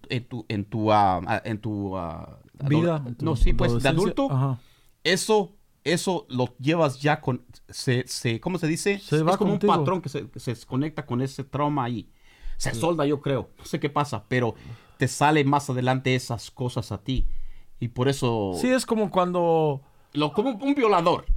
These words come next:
Speaker 1: right?
Speaker 2: Ajá.
Speaker 1: Uno, una persona que, que lo violan.
Speaker 2: Ajá.
Speaker 1: Una persona que lo violan de chiquito.
Speaker 2: Sí.
Speaker 1: Él tiende a ser, este,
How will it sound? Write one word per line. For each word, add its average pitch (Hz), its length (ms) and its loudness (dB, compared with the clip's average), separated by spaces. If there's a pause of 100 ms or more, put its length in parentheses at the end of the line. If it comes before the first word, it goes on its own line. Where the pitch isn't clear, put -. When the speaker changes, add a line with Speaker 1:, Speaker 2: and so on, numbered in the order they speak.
(160)
Speaker 1:
right? 151 320 0
Speaker 2:
Ajá. 135 380 2 (120)
Speaker 1:
Uno, 220 220 4 (100)
una 233 220 4
persona 202 440 2
que, 165 260 4
que 156 140 2
lo 151 160 4
violan. 165 520 2 (440)
Speaker 2:
Ajá. 127 360 0 (140)
Speaker 1:
Una 170 140 0
persona 170 200 0
que - 100 -2
lo 147 100 2
violan 160 340 2
de 120 100 -4
chiquito. - 520 -14 (280)
Speaker 2:
Sí. 120 380 -2 (480)
Speaker 1:
Él 165 220 0
tiende 220 340 2
a 180 60 4
ser, 190 340 0
este, 127 600 0